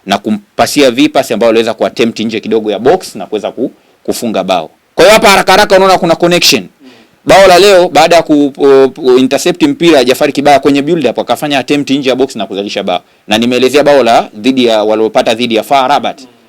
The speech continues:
ambao, eh, baada ya fullback kupokonywa mpira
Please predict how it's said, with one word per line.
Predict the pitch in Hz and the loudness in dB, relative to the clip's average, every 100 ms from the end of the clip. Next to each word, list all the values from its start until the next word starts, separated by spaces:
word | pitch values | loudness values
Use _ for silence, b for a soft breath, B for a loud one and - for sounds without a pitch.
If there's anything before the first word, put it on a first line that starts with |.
| _ | _
ambao, | - 95 117 117 113 | -6 0 2 2 0
eh, | 107 107 | -2 0
baada | 113 127 | 0 2
ya | 120 | 0
fullback | - 139 127 110 | 0 -2 -2 -4
kupokonywa | 101 107 127 131 | -12 -6 -4 -4
mpira | 120 160 117 | -4 -4 -6